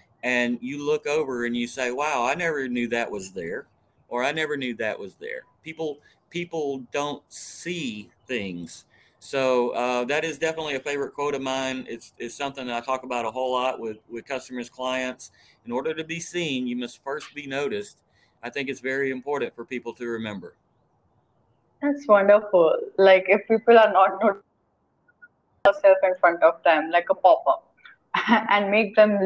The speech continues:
Speaker 2: look into what you are, what you have to say, what you have to do, what your values are, and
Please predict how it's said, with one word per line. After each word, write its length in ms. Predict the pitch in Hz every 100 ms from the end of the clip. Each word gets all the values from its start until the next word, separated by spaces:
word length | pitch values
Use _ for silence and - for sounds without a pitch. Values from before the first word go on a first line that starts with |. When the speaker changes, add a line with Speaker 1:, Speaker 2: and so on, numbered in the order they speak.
| 190
Speaker 2:
look 300 | 202 202 - - _ _ -
into 240 | 196 185
what 320 | 190 185 190 196
you 160 | 185 165
are, 380 | 175 185 165
what 220 | 180 190 202
you 140 | 185 214
have 180 | 180 180
to 80 | 196
say, 300 | - 208 190
what 220 | 180 185
you 60 | 202 185
have 160 | 170
to 60 | 175
do, 140 | 175 220
what 400 | 196 160 180 180 - - - - _ -
your 220 | 185 180
values 460 | 196 208 214 202 190
are, 220 | 165 147 - -
and 400 | 170 180 180 285